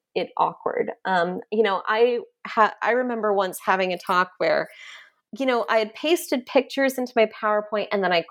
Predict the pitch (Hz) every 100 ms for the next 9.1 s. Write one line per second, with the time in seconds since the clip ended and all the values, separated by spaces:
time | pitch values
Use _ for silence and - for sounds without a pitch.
0 | - 226 196 190 - - - - 190 _
1 | _ 180 175 220 226 _ - - _ -
2 | 233 233 233 - 247 247 294 302 294 277
3 | 269 240 226 220 - 208 208 196 - 269
4 | 285 254 226 - 214 190 - 214 214 208
5 | - 247 247 233 214 - 202 - - -
6 | - - - - - - - 240 370 -
7 | _ - - - 247 247 247 247 202 214
8 | 208 - 233 202 196 - 269 - 151 -
9 | -